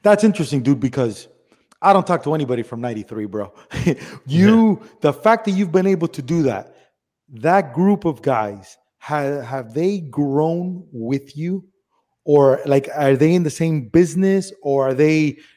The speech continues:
Speaker 1: nine-to-five guys? You have, like, an accountant, you have, like, a lawyer. Like, what do those guys do?
Speaker 2: It's, it's all over the place. And that's what I think was our saving grace, that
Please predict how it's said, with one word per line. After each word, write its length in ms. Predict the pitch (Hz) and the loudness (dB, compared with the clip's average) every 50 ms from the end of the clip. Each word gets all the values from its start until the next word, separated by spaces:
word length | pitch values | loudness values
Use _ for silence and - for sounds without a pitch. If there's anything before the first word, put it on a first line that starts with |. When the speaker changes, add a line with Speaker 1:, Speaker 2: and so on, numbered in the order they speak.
| _ _ - | _ _ -2
Speaker 1:
nine-to-five 580 | 139 151 156 151 - 139 - 156 160 165 151 | 0 0 0 0 -2 -2 0 2 2 2 4
guys? 260 | 151 170 165 165 147 127 | 4 4 4 4 4 2
You 60 | 143 | 0
have, 100 | 143 131 | 2 2
like, 120 | 135 123 | 0 -2
an 80 | 120 110 | -2 -6
accountant, 600 | 110 - 160 180 185 165 165 165 160 160 160 151 139 | -6 -4 -2 -2 -2 -2 -4 -6 -8 -8 -8 -6 -6
you 80 | 127 | -6
have, 160 | 127 139 127 | -4 -4 -4
like, 140 | 127 120 - | -6 -8 -8
a 380 | 113 107 107 101 95 98 101 107 113 113 117 | -6 -8 -8 -8 -10 -14 -18 -18 -18 -12 -4
lawyer. 420 | 120 160 180 185 175 170 170 170 | 0 2 2 4 4 4 2 2
Like, 180 | 156 135 123 - - _ _ _ - | 2 0 -2 -2 -10 _ _ _ 2
what 100 | 175 202 | 4 6
do 60 | 202 | 6
those 160 | 196 180 - | 6 4 4
guys 180 | 175 160 143 127 | 2 2 2 2
do? 160 | 160 151 123 - _ _ - - _ _ _ _ _ - | -2 -4 -4 -6 _ _ -20 -20 _ _ _ _ _ -4
Speaker 2:
It's, 200 | 131 131 131 - | -4 -4 -4 -4
it's 180 | - 135 127 147 | -6 -4 0 0
all 180 | 143 139 139 | 2 4 4
over 180 | 139 143 135 127 | 4 4 4 2
the 120 | 113 110 | 0 0
place. 340 | 95 - 117 107 101 98 - | -4 -4 -6 -6 -6 -6 -8
And 240 | - 110 113 110 110 | -12 -12 -10 -4 -2
that's 220 | 120 123 123 - | -2 -2 -2 -2
what 100 | 131 127 | -4 -2
I 80 | 117 120 | -2 -4
think 380 | 117 - - 117 117 113 - - | -4 -6 -6 -6 -6 -6 -8 -8
was 120 | 110 107 | -6 -4
our 120 | 110 104 98 | -4 -4 -4
saving 440 | - - 120 113 107 107 104 101 101 | -4 -4 -4 -4 -4 -6 -8 -8 -4
grace, 340 | 110 110 110 113 98 - | -2 -2 -2 -2 -4 -6
that 400 | - 101 98 98 95 92 - _ | -6 -6 -4 -4 -4 -6 -8 _